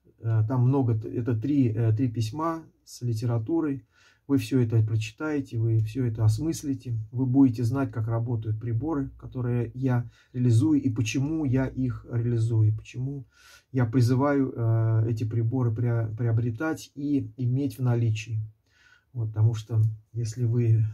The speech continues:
э, скажем так, всё, к этому отнесётесь с легкомыслием, с определённым, вы получите очень серьёзную ситуацию в будущем. Вот. Но если вы будете приобретать приборы, и чем больше мы их реализуем среди населения,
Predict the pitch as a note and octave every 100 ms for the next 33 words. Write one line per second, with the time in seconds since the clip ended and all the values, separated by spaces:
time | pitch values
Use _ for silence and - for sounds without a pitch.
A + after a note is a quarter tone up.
0 | - B2+ A2 - A2+ A#2+ A#2 G#2+ - -
1 | _ _ - - _ _ B2+ A2 A#2+ A2+
2 | B2 A2 A2+ C3+ A2+ A2 - - _ _
3 | - - - - - _ - C3+ A2 D3+
4 | E3 F#3+ - E3 B2+ C3 D3+ C#3 C#3+ C#3+
5 | C#3 B2+ C3 C3 B2 C3 A2 B2+ C3 A2
6 | G#2+ B2 A#2+ B2+ A#2 A2+ G#2+ G#2+ - -
7 | C3+ D3 C#3+ C3 A2+ A#2+ A#2+ G#2+ A2 G#2+
8 | G#2+ - _ A#2 A#2 A2 G#2+ B2 C#3 C#3
9 | B2 B2 A2+ A#2 A#2+ A#2+ A2 A2+ G#2+ -
10 | A2+ A#2+ A#2 G#2+ A#2+ B2 D3+ E3+ C3+ A2
11 | B2+ A#2+ C3+ A2 A2+ A2 G#2+ - - A2
12 | G#2+ A#2 B2 E3 E3 C#3+ C#3 C3 C3+ A2+
13 | C3 A#2+ B2 A#2 A2